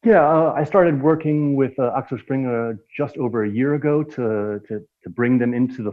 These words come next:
fold, uh, with, uh, the possibilities of augmented reality. And, uh, we, uh, got very excited about the web A R side of things, because as a print publisher and a digital, uh, publisher, they were not so excited about, uh, what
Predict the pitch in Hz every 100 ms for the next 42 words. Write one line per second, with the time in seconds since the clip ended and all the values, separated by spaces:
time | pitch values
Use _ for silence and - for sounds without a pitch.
0 | - 120 131 131 120 110 107 110 113 104
1 | 98 95 - _ _ 98 95 139 127 107
2 | 120 120 131 127 135 120 135 131 127 131
3 | 127 135 147 165 165 _ _ _ 113 113
4 | 113 110 107 110 104 101 101 95 101 123
5 | 120 120 - - 110 104 104 104 107 104
6 | 123 127 - 120 117 107 107 107 101 117
7 | - 110 110 104 104 - 104 101 110 107
8 | 107 - - 120 110 _ _ - 101 107
9 | 165 165 - 135 139 135 127 123 113 107
10 | 95 135 120 123 104 _ 107 107 - -
11 | 117 117 - 110 - - _ 113 117 113
12 | 110 139 - 131 123 - 120 117 113 110
13 | 107 107 - 107 104 101 98